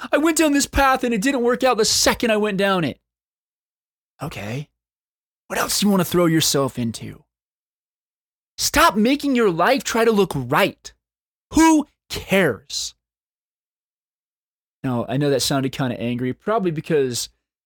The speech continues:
I try to make my life look right way too often. <sighs> Because we care what people think, we care what people are gonna say.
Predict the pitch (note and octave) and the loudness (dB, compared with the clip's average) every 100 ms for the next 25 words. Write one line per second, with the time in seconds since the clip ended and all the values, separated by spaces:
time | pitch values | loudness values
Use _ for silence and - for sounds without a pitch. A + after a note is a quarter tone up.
0 | _ _ _ - G#2+ A3+ A#3+ - G3+ E3+ | _ _ _ -6 -2 2 2 4 4 6
1 | E3 D#3 F3 E3+ D#3+ D3 D#3 D3 C#3 D3 | 2 4 4 6 6 4 2 -2 0 0
2 | C#3+ C3 E3 G#3+ A#3 G#3+ E3 E3+ C#3 A#2 | 0 0 -2 4 6 4 2 2 2 0
3 | G#2+ - - - D#3+ D3+ _ _ _ _ | -2 -6 -10 -8 -10 -12 _ _ _ _
4 | _ _ _ _ _ _ _ _ _ _ | _ _ _ _ _ _ _ _ _ _
5 | _ _ _ _ _ _ _ - - F3 | _ _ _ _ _ _ _ -10 -6 -4
6 | F#3 E3 - F#3 F#3+ E3 F#3 F3+ C#3 - | -2 -2 0 2 2 0 -2 -4 -6 -6
7 | B2 B2 - C3 - F3 F#3 D#3 D#3+ C#3+ | -6 -6 -10 -10 -4 -2 -2 -2 -6 -4
8 | C3+ B2+ A#2+ - G#2 G2+ G#2 G#2 | -4 -4 -4 -6 -8 -10 -12 -14